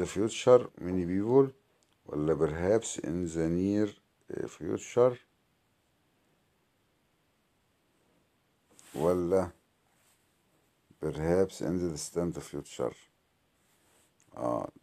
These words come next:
ده اللعبة بقى هنا اهو. In the future في المستقبل. وهنا قال لك in the near future في المستقبل القريب. وهنا قال لك in the distant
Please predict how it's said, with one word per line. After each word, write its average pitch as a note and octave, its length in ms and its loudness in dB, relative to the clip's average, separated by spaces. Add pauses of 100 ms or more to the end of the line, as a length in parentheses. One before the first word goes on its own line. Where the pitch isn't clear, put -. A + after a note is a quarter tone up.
ده D2 60 -2
اللعبة E2+ 320 2
بقى F#2 300 4
هنا F#2 120 0
اهو. A2+ 220 -2 (880)
In E2 140 -4
the D#2+ 100 -4
future F#2+ 320 -4
في - 140 -8
المستقبل. G2 760 4 (2250)
وهنا D2+ 300 0
قال E2+ 160 2
لك E2+ 140 2
in F2+ 220 0
the E2 100 -4
near F#2 520 2
future G2 280 -2
في E2 120 -10
المستقبل D#2+ 460 -2
القريب. F#2+ 500 0 (1040)
وهنا D#2 180 -2
قال D#2 120 2
لك F2 140 0
in F2 240 -4
the D2+ 220 -6
distant F2 320 -4